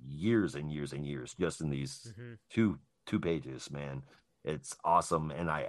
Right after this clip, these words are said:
Speaker 1: absolutely love it. So that one is getting my favorite moment. Next week, in addition to our top three and our favorite moment slash panels, we're gonna be adding on to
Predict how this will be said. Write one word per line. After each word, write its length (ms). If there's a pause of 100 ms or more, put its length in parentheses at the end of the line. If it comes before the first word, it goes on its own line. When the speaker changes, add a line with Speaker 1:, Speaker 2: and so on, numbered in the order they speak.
Speaker 1:
absolutely 1300
love 220
it. 220
So 280 (560)
that 260
one 240
is 300
getting 340
my 160
favorite 680
moment. 360 (540)
Next 640
week, 460 (580)
in 160
addition 540
to 160
our 160
top 420
three 380 (340)
and 260
our 300
favorite 460
moment 400
slash 340
panels, 400
we're 120
gonna 220
be 220
adding 480
on 280
to 440